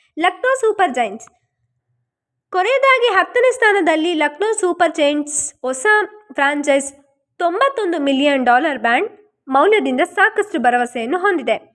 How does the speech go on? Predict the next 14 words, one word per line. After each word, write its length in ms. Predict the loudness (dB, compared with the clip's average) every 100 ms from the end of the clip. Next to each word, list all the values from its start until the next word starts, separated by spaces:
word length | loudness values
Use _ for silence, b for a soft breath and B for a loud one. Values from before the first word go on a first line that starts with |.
| _ _ _
ಕ್ರಿಕೆಟ್‌ನಲ್ಲಿ 760 | -6 2 4 4 2 -2 -2 0
ದೊಡ್ಡ 220 | 2 4 0 0
ಟ್ರೆಂಡ್‌ಗಳು 720 | -2 0 -2 -4 -2 0 0
ಅವಿರತ 540 | -2 -2 0 2 0 0
ಭಾರತದ 400 | 0 -2 -2 0 0 -2 -12 b b b _ -2
ಬ್ರ್ಯಾಂಡ್ 360 | 2 2 0
ಮೂಲಕ 320 | 0 2 2 2
ಮಾರುಕಟ್ಟೆಗೆ 600 | 2 2 0 -2 -2 0
ಬಂದರೆ 400 | 0 0 2 0
ಖಂಡಿತವಾಗಿಯೂ 1000 | -2 _ -2 0 0 0 0 2 2 2
ಐ 120 | 0 -2
ಪಿ 140 | -2
ಎಲ್ 160 | 0 0
ಆಗುತ್ತದೆ. 440 | 0 -2 -2